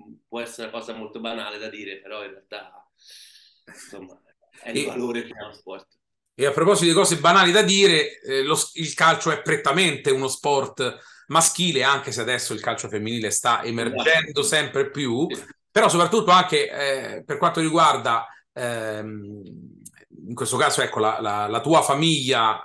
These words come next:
Speaker 2: virtuale nel film, nel,
Speaker 1: Sì.
Speaker 2: nella serie, è, è, è proprio la classica, cioè il classico patriarcato, no?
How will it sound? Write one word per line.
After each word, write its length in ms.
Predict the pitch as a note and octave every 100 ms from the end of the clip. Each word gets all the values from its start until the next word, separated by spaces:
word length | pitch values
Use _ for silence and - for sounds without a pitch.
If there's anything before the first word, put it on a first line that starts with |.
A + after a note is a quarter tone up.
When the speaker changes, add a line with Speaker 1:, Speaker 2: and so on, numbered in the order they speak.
| -
Speaker 2:
virtuale 640 | A#2 A#2+ - B2+ B2 A2+
nel 160 | A2 G#2+
film, 480 | - C3 A#2 A2+ B2
nel, 280 | A#2+ -
Speaker 1:
Sì. 140 | - - -
Speaker 2:
nella 160 | B2
serie, 500 | C3 D#3+ D3 B2+ A2 - - - -
è, 200 | C3 -
è, 200 | A#2+ -
è 160 | C3+
proprio 280 | C#3+ C#3 C3+
la 120 | A#2+
classica, 760 | C#3 D3 C#3 - B2+ C3 A#2+ G#2+
cioè 140 | C3
il 80 | -
classico 340 | E3 E3 D3
patriarcato, 800 | C#3 C#3 C3 C3 - E3 B2 B2+
no? 360 | D3+ F#3 -